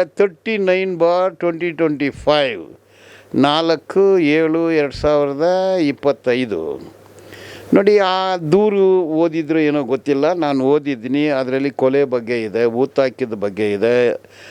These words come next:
ಹೆಣ್ಣು ಮಕ್ಕಳು ಅಂದಿದೆ, ಹದಿನಾರು ಹದಿನೇಳು ಹೆಣ್ಣು ಮಕ್ಕಳು ಅಂದಿದೆ, ಒಳ ಉಡುಪು ಇಲ್ಲ, ಅವರು, ಆ, ಯೋನಿಯಿಂದ ರಕ್ತ ಬರ್ತಾ ಇದೆ ಅಂತ ಕೂಡ ಇದೆ. ಇದನ್ನು ನನ್ನನ್ನು ಊತಾಕಕ್ಕೆ ಕೇಳಿದ್ರು, ನಾನು ಊತಾಕಿಲ್ಲ ಅಂದರೆ ನನ್ನ ಸಾಯಿಸ್ತೀರಿ ಎಂದು ಹೇಳಿದರು. ಎದುರ್ಕೊಂಡು ಓಡೋದೆ.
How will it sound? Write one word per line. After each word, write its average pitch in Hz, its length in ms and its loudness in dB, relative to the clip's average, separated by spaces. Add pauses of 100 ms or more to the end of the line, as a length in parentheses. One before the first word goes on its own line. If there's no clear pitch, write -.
(560)
ಹೆಣ್ಣು 190 340 4
ಮಕ್ಕಳು 196 420 2
ಅಂದಿದೆ, 160 640 0
ಹದಿನಾರು 180 420 -2
ಹದಿನೇಳು 165 420 0
ಹೆಣ್ಣು 160 220 -2
ಮಕ್ಕಳು 139 440 -2
ಅಂದಿದೆ, 127 400 0
ಒಳ 139 280 2
ಉಡುಪು 165 360 -2
ಇಲ್ಲ, 143 300 2 (800)
ಅವರು, 151 540 2
ಆ, 131 800 0
ಯೋನಿಯಿಂದ 160 640 0
ರಕ್ತ 147 440 -2
ಬರ್ತಾ 143 460 0
ಇದೆ 127 240 0
ಅಂತ 117 180 -6
ಕೂಡ 123 160 -2
ಇದೆ. 117 560 0 (480)
ಇದನ್ನು 170 360 4
ನನ್ನನ್ನು 160 480 2
ಊತಾಕಕ್ಕೆ 175 600 0
ಕೇಳಿದ್ರು, 143 640 -2
ನಾನು 143 240 0
ಊತಾಕಿಲ್ಲ 175 600 0
ಅಂದರೆ 151 240 -2
ನನ್ನ 147 240 -2
ಸಾಯಿಸ್ತೀರಿ 170 840 -2
ಎಂದು 143 260 0
ಹೇಳಿದರು. 139 380 0
ಎದುರ್ಕೊಂಡು 180 560 0
ಓಡೋದೆ. 156 640 0